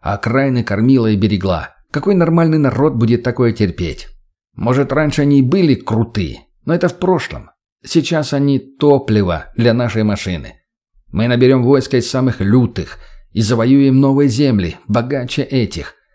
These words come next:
возле западных морей. И уже там будет стоять мой трон. Не веришь? Верю, конечно.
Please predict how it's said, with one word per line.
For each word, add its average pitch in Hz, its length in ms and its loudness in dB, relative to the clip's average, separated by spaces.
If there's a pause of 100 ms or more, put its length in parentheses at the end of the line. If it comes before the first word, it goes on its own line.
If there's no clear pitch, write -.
(240)
возле 127 340 0
западных 120 540 0
морей. 107 460 -4 (260)
И 110 100 0
уже 98 220 -2
там 135 340 -2
будет 107 260 0
стоять 104 440 -4
мой 104 200 0
трон. 82 540 -4 (220)
Не 107 120 0
веришь? 143 380 0 (400)
Верю, 175 340 4
конечно. - 580 -6